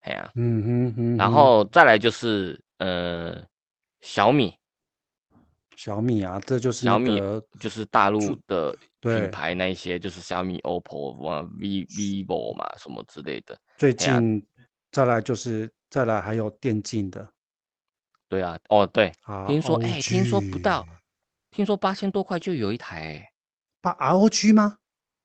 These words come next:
Speaker 1: 不是R O G啊，我说那小米啦，小米。
Speaker 2: 哦，
Speaker 1: 因为我前两天
Speaker 2: 哦。
Speaker 1: 看到新闻，它八千多块就有一台电竞手机耶，小米的。
Speaker 2: 哦，
Speaker 1: 真的有那
Speaker 2: 是哦。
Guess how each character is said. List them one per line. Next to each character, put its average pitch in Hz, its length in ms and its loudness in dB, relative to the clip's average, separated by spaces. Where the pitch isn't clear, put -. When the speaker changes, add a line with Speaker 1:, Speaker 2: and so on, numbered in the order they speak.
Speaker 1:
不 143 60 -4
是 185 100 0
R 101 140 0
O 117 100 2
G 117 160 -8
啊， 101 180 2
我 104 140 2
说 185 140 4
那 202 100 6
小 123 240 6
米 151 220 6
啦， 82 280 0
小 120 220 6
米。 139 320 0
Speaker 2:
哦， 175 260 4
Speaker 1:
因 175 80 2
为 160 60 8
我 - 80 6
前 131 180 4
两 165 200 10
天 143 100 8
Speaker 2:
哦。 139 60 0
Speaker 1:
看 143 160 4
到 131 180 6
新 127 400 -2
闻， 107 160 4
它 117 260 4
八 180 120 4
千 185 160 -2
多 180 140 -2
块 170 260 -4
就 208 140 0
有 127 160 2
一 147 60 0
台 123 260 -6
电 160 200 4
竞 165 240 -2
手 95 240 -6
机 135 280 -8
耶， 110 200 0
小 98 220 -6
米 123 140 -2
的。 - 260 -8
Speaker 2:
哦， 139 100 -8
Speaker 1:
真 143 80 0
的 185 80 2
有 123 60 4
那 113 120 2
Speaker 2:
是 143 120 -2
哦。 92 280 -6